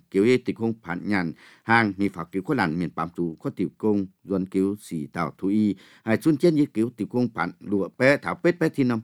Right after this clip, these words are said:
nhàn, kiểu y tiểu công mát, bé diếp đia vaccine, tỏi kiểu chú lồm dùng, kiểu tiểu công xì dùng chú may, vẫn mà nhàn, yếm nhỏ nải bé tùng kiểu tiểu công, thì thuết trao mát bùn, mát khen miền, mình thuết tùm xuống.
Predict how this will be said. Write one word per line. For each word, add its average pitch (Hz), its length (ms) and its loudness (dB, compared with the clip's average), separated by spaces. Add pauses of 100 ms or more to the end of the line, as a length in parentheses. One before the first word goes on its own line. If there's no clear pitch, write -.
(160)
nhàn, 101 280 0 (280)
kiểu 139 120 6
y 170 80 4
tiểu 127 260 0
công 135 220 4
mát, 165 160 2 (260)
bé 143 220 4
diếp 156 200 4
đia 123 200 8
vaccine, 131 540 2 (240)
tỏi 113 120 4
kiểu 107 240 4
chú 156 320 2
lồm 92 420 2
dùng, 95 260 2 (320)
kiểu 104 240 2
tiểu 107 200 0
công 127 180 0
xì 87 300 -4
dùng 98 180 0
chú 147 180 2
may, 151 240 2 (260)
vẫn 117 240 4
mà 147 60 4
nhàn, 139 240 6 (240)
yếm 139 180 6
nhỏ 110 160 4
nải 98 260 -4
bé 113 200 0
tùng 98 200 -6
kiểu 101 180 -4
tiểu 92 200 -6
công, 120 280 2 (300)
thì 165 100 6
thuết 170 240 2
trao 151 240 4
mát 165 240 -2
bùn, 127 240 2 (200)
mát 156 220 2
khen 127 360 4 (140)
miền, 104 280 2 (440)
mình 110 300 4
thuết 151 160 2
tùm 104 200 4
xuống. 104 260 4